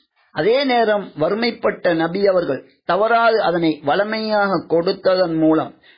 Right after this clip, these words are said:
அது மிகச்சிறந்த ஒரு நல்லமல் என்பதை நடைமுறையிலே காட்டினார்கள். மாடு,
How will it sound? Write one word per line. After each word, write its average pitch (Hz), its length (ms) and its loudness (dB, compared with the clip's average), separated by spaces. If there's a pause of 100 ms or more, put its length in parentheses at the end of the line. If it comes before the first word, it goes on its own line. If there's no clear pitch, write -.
(120)
அது 156 160 0
மிகச்சிறந்த 214 920 0
ஒரு 185 200 2
நல்லமல் 190 680 2
என்பதை 160 500 0
நடைமுறையிலே 175 760 0
காட்டினார்கள். 127 600 -8 (920)
மாடு, 220 480 2